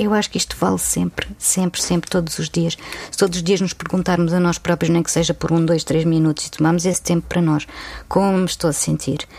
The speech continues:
E depois a resposta que damos sempre, pense, fale, saiba, reaja. Hum, se isto for tudo feito,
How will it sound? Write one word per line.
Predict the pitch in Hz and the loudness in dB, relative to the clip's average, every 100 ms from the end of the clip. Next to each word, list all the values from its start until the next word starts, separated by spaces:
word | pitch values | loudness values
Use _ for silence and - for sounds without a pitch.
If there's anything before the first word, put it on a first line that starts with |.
| - - - - - | -16 -14 -14 -8 -2
E | 165 | -2
depois | - - 180 180 | 0 0 2 2
a | |
resposta | 190 - - 175 - | 0 -2 -2 -2 -2
que | 180 170 | -4 -2
damos | 190 185 - | 0 0 0
sempre, | 185 175 - - | 0 0 -2 0
pense, | 175 175 180 - - - | 2 2 2 -2 -4 -8
fale, | - - 165 170 185 196 - - - | -12 -2 0 2 2 -2 -8 -16 -6
saiba, | - - 170 175 175 190 - - - - | -2 0 0 0 -2 -4 -8 -20 -20 -10
reaja. | - - 196 170 - 170 - - - - - - - - - | -4 0 0 0 -2 -4 -6 -20 -16 -16 -14 -16 -18 -8 0
Hum, | 185 175 175 170 147 | 2 4 2 0 0
se | - | 0
isto | 214 - | 0 0
for | 214 | -2
tudo | 180 - | -2 -2
feito, | - 156 - 180 | 0 -2 0 -2